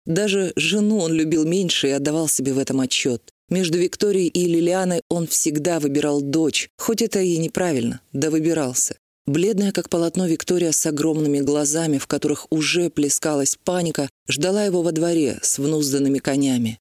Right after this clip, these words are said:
его и дочкиным. Ее трагический вид вызывал раздражение. Как всегда, супруга уже надумала себе всяких страхов. К счастью, она ничего не сказала, понимая, что он и сорваться может, и наорать,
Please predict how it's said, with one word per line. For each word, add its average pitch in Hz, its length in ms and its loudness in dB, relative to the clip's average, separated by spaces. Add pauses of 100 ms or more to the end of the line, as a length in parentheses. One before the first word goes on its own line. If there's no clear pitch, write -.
(120)
его 160 500 0
и 185 80 0
дочкиным. 135 600 0 (180)
Ее 190 240 2
трагический 190 680 0
вид 185 220 0
вызывал 160 420 0
раздражение. 151 920 0 (100)
Как 208 200 -4
всегда, 165 580 0
супруга 175 440 0
уже 165 320 2
надумала 165 460 0
себе 151 260 0
всяких - 480 -2
страхов. - 800 -4
К - 60 -4
счастью, 226 400 0
она 196 100 0
ничего 185 380 0
не 165 80 0
сказала, 143 500 -2
понимая, 135 460 0
что 135 400 -2
он 170 160 0
и 165 40 0
сорваться 156 520 0
может, 117 340 -2
и 143 40 4
наорать, 139 520 0